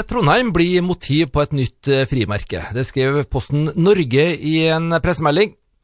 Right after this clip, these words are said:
Posten, i samarbeid med Visit Norway, oppfordrer turister fra inn- og utland å dele ferieminner fra Norge i sosiale medier med muligheten til å få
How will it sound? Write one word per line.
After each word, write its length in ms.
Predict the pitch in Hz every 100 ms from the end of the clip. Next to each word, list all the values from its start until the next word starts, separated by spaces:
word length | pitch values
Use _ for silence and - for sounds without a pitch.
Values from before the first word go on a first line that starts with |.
| _ -
Posten, 400 | 196 - 220 240 160
i 240 | 151 170
samarbeid 420 | 165 156 117 156
med 300 | 160 131 151 131
Visit 320 | 131 143 165
Norway, 460 | 170 139 120 147 208
oppfordrer 680 | 202 - 131 120 127 165 165
turister 400 | 185 139 - 175
fra 380 | 185 151 156 165
inn- 340 | - 151 208 -
og 300 | 151 170 170
utland 320 | - 151 185
å 60 | 160
dele 420 | 143 127 143 147
ferieminner 560 | 156 135 135 127 139
fra 320 | 151 143 147 147
Norge 360 | 156 135 127
i 20 | 135
sosiale 480 | 151 139 139 139
medier 340 | 143 127 123 165
med 360 | 135 117 123
muligheten 500 | 113 113 95 92 143
til 120 | 160 180
å 40 |
få 160 | 127